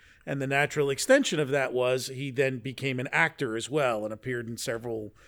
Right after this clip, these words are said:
things. Passed away in two thousand four, but, uh, he was, uh, an enormous guy. And so he appears in the show several times. Uh, but in this particular show, he's like a competing sheik who the, uh, the sheik that woos her owed money to.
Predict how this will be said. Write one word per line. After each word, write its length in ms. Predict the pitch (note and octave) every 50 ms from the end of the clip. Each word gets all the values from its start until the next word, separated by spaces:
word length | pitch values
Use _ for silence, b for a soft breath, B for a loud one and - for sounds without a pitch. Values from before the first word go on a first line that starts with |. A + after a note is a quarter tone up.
| - _
things. 200 | - C#3+ C3+ B2
Passed 300 | - - G#3+ G#3 - -
away 200 | E3 D3+ D#3 D3
in 80 | C#3 C3
two 140 | - D3+ C#3
thousand 420 | - C#3+ C3 A#2+ A#2+ A#2 A#2+ A#2 -
four, 360 | - C#3+ C#3+ B2 A2 G2+ A2+
but, 240 | G#2+ A2 G#2 - _ _ _ - - - - - - - -
uh, 340 | C#3+ B2+ A#2+ A#2 A#2 A2+
he 100 | A#2 C#3+
was, 240 | C3+ C#3 A#2+ - - - - -
uh, 200 | - - - - -
an 120 | D#3 D#3 D3
enormous 520 | C#3+ D3+ E3 F3+ F#3+ F#3 E3 A#2+ G#2+ - -
guy. 420 | - C#3+ B2+ A2 F#2+ F2+ F2 F#2 A2
And 240 | A#2+ B2+ B2+ A#2+ -
so 160 | - C#3+ A#2+
he 180 | A#2+ C3+ F#3 G3+
appears 460 | - - - F3+ F3+ E3 D#3 C#3 -
in 100 | C#3+ C3+
the 60 | C3+ A#2+
show 240 | - - D3 C#3 C3+
several 360 | - - D#3 C#3+ C3+ B2+ A#2
times. 600 | - B2+ C#3+ C3 G#2+ G2 F2+ G2+ A2+ - - - - - - - - - - - - -
Uh, 120 | C#3 B2+ A#2+
but 140 | A2+ C3+ C3
in 80 | C3 D3
this 160 | F3+ F#3+ -
particular 540 | - F3+ F3+ - D#4+ D#4 B3 C#4 F#3 E3+ D#3
show, 320 | - - D#3 D3 D3+ C#3+
he's 180 | C#3+ D3 B2+ C#3
like 220 | D3+ C#3+ C3+ -
a 100 | C#3 C3
competing 640 | B2+ - C3+ B2+ B2 - - A3 A3+ G#3 F#3+ E3+ D#3
sheik 560 | D#3 - - - D#3+ D#3 D#3+ D#3 - - - - - - - - - - - - - -
who 460 | D3+ D3+ D3 C#3+ C#3 C3+ C3+ C3 - A#2+
the, 160 | C#3 C#3 D3
uh, 120 | D3 C#3 -
the 120 | - C3+
sheik 320 | B2 - G3+ A3 G3+ -
that 320 | - F3 E3 - - - C#3+
woos 360 | C3+ D#3 F#3 F#3+ F#3 E3+ -
her 300 | E3 D#3 D3 D3 D3 D3 -
owed 300 | C#3+ D3+ D3+ D3 C3 B2+
money 280 | C#3+ D#3+ F3+ F3+ E3+ D#3
to. 540 | - - D#3 D3 C#3+ C#3 C#3 C3+ C#3 C3+